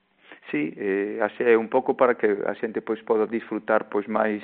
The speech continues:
eh, eh, máis tempo de, das luces. Xa sabemos que a partir das seis, seis e media da tarde, en, agora xa é como quen di noite, e poder ampliar, pois, eh, eh, algo máis, non?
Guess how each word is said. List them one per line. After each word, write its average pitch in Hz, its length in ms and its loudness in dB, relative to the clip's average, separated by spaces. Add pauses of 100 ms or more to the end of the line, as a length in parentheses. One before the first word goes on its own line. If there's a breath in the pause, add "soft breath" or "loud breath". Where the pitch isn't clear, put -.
(120)
eh, 107 400 -2 (240 loud breath)
eh, - 160 2
máis 120 320 4
tempo 113 400 2
de, 110 320 6
das 110 160 6
luces. 135 480 0
Xa 104 160 0
sabemos 101 320 -4
que 98 160 -4
a - 0 -
partir 101 400 -2 (160)
das 98 240 -2
seis, 101 240 -2
seis 98 160 -2
e 101 80 -4
media 95 240 -2
da 95 80 0
tarde, 95 400 -2 (320 loud breath)
en, 92 480 -10
agora 98 320 0
xa 92 320 0
é 95 240 0
como 90 240 -8
quen 90 160 -4
di 95 320 -8
noite, 117 400 -4 (160 loud breath)
e - 160 -6
poder 98 240 2
ampliar, 95 560 -2
pois, 98 160 -4 (160)
eh, 92 800 -6
eh, - 480 -16
algo 101 320 4
máis, 87 320 0
non? 110 160 -8